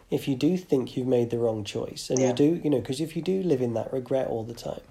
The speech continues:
Speaker 1: Have you, do you know the comedian James Acaster?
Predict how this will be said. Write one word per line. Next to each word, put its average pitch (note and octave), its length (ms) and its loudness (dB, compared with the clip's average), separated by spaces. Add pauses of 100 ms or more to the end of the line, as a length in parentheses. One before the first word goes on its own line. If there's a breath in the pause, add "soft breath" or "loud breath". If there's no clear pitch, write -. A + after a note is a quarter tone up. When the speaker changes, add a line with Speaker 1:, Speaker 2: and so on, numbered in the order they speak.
(520 loud breath)
Speaker 1:
Have F#3 120 4
you, A3 340 2
do F3+ 140 -2
you G#3 60 6
know G#3 200 4
the F#3+ 160 6
comedian F3 520 6
James C#3 280 6
Acaster? D3 680 2